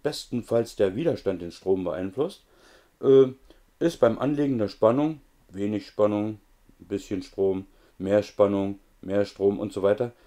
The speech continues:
ist der gleiche sinusförmige Verlauf zu erwarten, wie die Spannung eigentlich auch hat. Ich nehme jetzt mal nur den Wechselsp-, äh, Strom oder die Wechselspannung unseres Versorgungsnetzes. Die ist annähernd sinusförmig.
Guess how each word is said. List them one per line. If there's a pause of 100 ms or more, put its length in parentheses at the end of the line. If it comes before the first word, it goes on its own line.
(220)
ist
der
gleiche
sinusförmige
Verlauf
zu
erwarten, (1700)
wie
die (120)
Spannung
eigentlich
auch
hat. (1080)
Ich
nehme
jetzt
mal
nur
den
Wechselsp-,
äh,
Strom
oder
die
Wechselspannung
unseres
Versorgungsnetzes.
Die
ist
annähernd
sinusförmig.